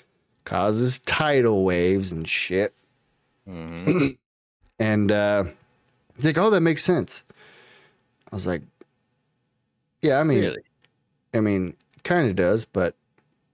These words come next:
Speaker 1: I was like, "Wait, are you a flat earther? Like, do you believe in that the earth is flat?" She's like, "Well, let me think about it." I'm like, "Jesus Christ, you've never thought? Huh." And then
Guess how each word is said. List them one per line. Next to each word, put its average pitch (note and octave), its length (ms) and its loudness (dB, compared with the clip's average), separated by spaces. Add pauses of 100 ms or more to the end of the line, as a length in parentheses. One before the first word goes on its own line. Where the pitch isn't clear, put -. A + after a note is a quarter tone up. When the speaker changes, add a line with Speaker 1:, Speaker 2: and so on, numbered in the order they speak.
(720)
Speaker 1:
I G#2 60 -2
was F#2+ 100 -2
like, F#2+ 220 0
"Wait, G2+ 320 0 (140)
are F2+ 140 0
you G2 380 0
a G3+ 60 0
flat G3 280 -2
earther? G#3 420 0 (300)
Like, G2+ 240 -8
do G#2+ 100 -8
you D#3+ 120 -4
believe D#3+ 460 0
in A2 300 0 (420)
that G#2+ 160 -2
the A2 80 2
earth A2+ 140 2
is F#2 100 -2
flat?" E2+ 240 -4
She's - 100 -16
like, E2+ 160 -8 (1000)
"Well, C#3 160 2
let F3 160 4
me F3+ 100 4
think B3 280 0
about E2+ 300 0
it." - 200 -8
I'm E2+ 80 -12
like, - 240 -16
"Jesus - 560 -6
Christ, A#2 320 -6
you've C#3 120 -4
never D3 280 -2
thought? F3 460 -6 (260)
Huh." F#2+ 320 -4 (1500)
And D3 220 2
then F3 440 4